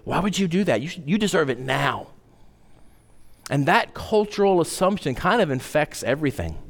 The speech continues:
It causes us, often in church world, we, we complain about challenges. We don't count them all joy.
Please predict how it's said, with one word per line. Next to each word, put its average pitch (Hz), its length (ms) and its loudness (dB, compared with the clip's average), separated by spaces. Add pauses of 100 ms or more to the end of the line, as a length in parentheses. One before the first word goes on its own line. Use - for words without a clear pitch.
(680)
It 156 140 2
causes 165 640 2 (120)
us, 185 500 2 (220)
often 160 400 2
in 143 100 -2
church 170 340 2
world, 175 280 4
we, 143 100 2
we 139 120 4
complain 143 680 0
about 160 220 2
challenges. 175 760 0 (680)
We 120 120 -2
don't 131 240 0
count 135 240 0
them 123 160 0
all 110 100 2
joy. 98 400 0